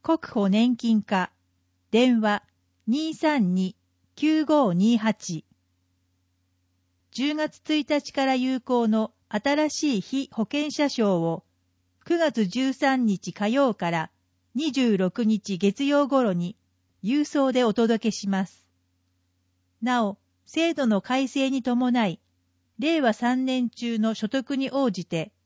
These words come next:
一部の方の自己負担の割合が変更となります。詳細は、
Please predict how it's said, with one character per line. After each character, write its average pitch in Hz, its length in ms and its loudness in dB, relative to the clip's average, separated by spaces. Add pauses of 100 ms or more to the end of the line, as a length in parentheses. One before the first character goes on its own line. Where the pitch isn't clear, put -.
(160)
一 330 240 0
部 311 120 -2
の 214 140 2
方 202 320 -2
の 170 220 -2
自 190 180 -8
己 302 160 -2
負 - 80 -14
担 254 260 2
の 175 140 0
割 185 300 0
合 185 160 -2
が 170 300 -2
変 269 280 -4
更 254 240 0
と 240 140 0
な 214 120 2
り 202 120 0
ま 185 160 -2
す。 - 200 -18 (920)
詳 285 260 -2
細 254 300 -2
は、 214 260 0